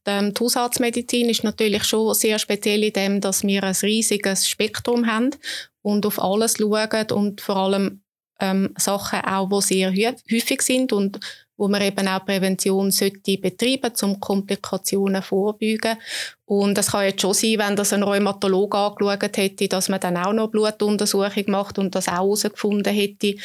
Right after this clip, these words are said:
und dann wieder zum Hausarzt zurückschickt. Ähm, wenn das jetzt ein Orthopäd gewesen wäre, dann würde ich jetzt mal behaupten, eher weniger, dann wäre das nicht passiert.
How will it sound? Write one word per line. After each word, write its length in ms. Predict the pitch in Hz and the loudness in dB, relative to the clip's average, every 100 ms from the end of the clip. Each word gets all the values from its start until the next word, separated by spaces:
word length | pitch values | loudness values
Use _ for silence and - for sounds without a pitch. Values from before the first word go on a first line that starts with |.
| - - | -10 -8
und 260 | - 196 196 | -2 -2 0
dann 160 | 190 | 0
wieder 240 | 196 190 185 | 0 0 -2
zum 240 | - 202 | 0 2
Hausarzt 500 | 202 202 190 185 - | 2 0 -2 -2 -2
zurückschickt. 580 | 220 240 - 247 247 - - - - - | -2 -2 -2 -2 -4 -10 -10 -14 -12 -4
Ähm, 340 | 190 190 196 196 | 0 2 0 0
wenn 180 | 196 | 0
das 140 | 190 190 | 0 0
jetzt 240 | 196 196 | 0 0
ein 80 | 202 | 0
Orthopäd 640 | 202 202 190 185 190 208 - | 0 0 -4 -2 0 0 -2
gewesen 300 | - 214 196 | -2 0 2
wäre, 360 | 196 202 214 | 0 0 0
dann 520 | 208 180 196 196 185 - _ _ _ _ | 0 0 0 0 -4 -10 _ _ _ _
würde 220 | 202 202 202 | -6 -2 -2
ich 80 | |
jetzt 240 | - - - | -2 -2 -2
mal 160 | 190 | -2
behaupten, 460 | 190 196 196 202 196 | 0 -2 -2 -2 -2
eher 400 | 175 196 190 175 | 2 2 0 0
weniger, 420 | 180 208 208 175 | 0 0 0 -4
dann 220 | 175 180 | -2 -4
wäre 160 | 175 175 | -2 -4
das 200 | 180 - | -6 -4
nicht 180 | 170 - | -6 -6
passiert. 420 | 175 - - - | -8 -6 -6 -6